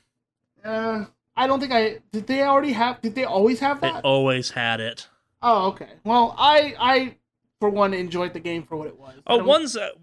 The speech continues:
Speaker 2: one's a great game. I think two, they fixed the gameplay and kind of lost it on some other stuff. And
Speaker 1: Mm.
Speaker 2: three, I, I fucking hate the main character in all three. Like, it's, the,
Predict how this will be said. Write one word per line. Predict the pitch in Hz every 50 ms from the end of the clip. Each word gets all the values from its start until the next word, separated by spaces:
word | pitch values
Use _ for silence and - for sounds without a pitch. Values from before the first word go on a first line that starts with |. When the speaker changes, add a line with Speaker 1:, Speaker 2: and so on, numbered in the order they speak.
| _ _
Speaker 2:
one's | - 190 240 311 320 240
a | 214 185
great | 151 131 151 175 185 170 156 143
game. | - 151 156 156 151 143 135 117
I | 135 143
think | - - 151 143 131 -
two, | - - - 151 151 151 151 151 147 147 143 139 139 135 123 - _ _ _ _ _ _ _ _ _ _ _ _ _ _ _ _ _
they | 143 139
fixed | 139 - 175 160 - - - -
the | 156
gameplay | 131 143 139 139 139 139 135 135 - 147 135 131 127 127 123
and | 120 117
kind | - 127 127
of | 123 113
lost | 117 120 123 127 123 - -
it | 127
on | 123 117 113
some | - - 117 120
other | 117 117 113 117
stuff. | - - - - 127 117 113 113 - - -
And | 120 117 117 113 110 110 110 _ _ _ -
Speaker 1:
Mm. | 214 214 202 190 180 175 175 170
Speaker 2:
three, | - _ _ - 139 139 143 147 143 139 135 -
I, | 135 131 - _ _ _ _ -
I | 170
fucking | 165 - 294 262 - 196 175
hate | 139 - - 160 160 - -
the | 151
main | 151 147 139 135 135
character | - - 139 135 131 127 123 _ 131 123
in | 123
all | 117 120 117 120 120
three. | 113 - _ - 113 110 113 107 107 110
Like, | 113 117 123 -
it's, | 143 131 123 - - - - - _ _ _ _ _ _ _ _ _ _ _ _ _ _ _ _ _ _ _ _ _ _ _ _ _ _ _ _ _ -
the, | 170 165